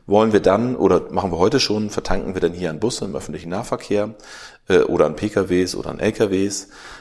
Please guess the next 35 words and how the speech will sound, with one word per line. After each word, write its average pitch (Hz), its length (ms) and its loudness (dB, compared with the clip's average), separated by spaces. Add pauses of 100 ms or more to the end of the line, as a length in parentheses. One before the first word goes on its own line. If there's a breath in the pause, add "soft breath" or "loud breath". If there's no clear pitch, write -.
(140 loud breath)
Äh, 92 140 6
und 90 260 0
damit 123 240 2
schaffen - 340 -2
wir 104 120 0
eine 107 180 2
ganz 104 220 0
besondere, 92 880 0 (360 loud breath)
äh, 90 160 6
einen 87 180 -2
besonderen 92 480 2
Zusatznutzen. - 1000 -2
Weil 85 280 -2 (600)
hier - 240 2
in 127 60 2
dieser 101 240 4
Region 101 360 2
war 98 100 0
es 92 120 -4 (260)
bis - 360 0
vor - 200 0
kurzem - 380 0
immer 113 160 4
so, 104 400 0 (500 loud breath)
man 85 100 0
hat 107 140 0
zwar 90 140 6
die 90 100 2
Windkraftanlagen 85 720 0
gesehen 85 420 0
und - 200 -2
einige 107 380 2
haben 104 160 0
auch 95 100 -2
daran 90 500 0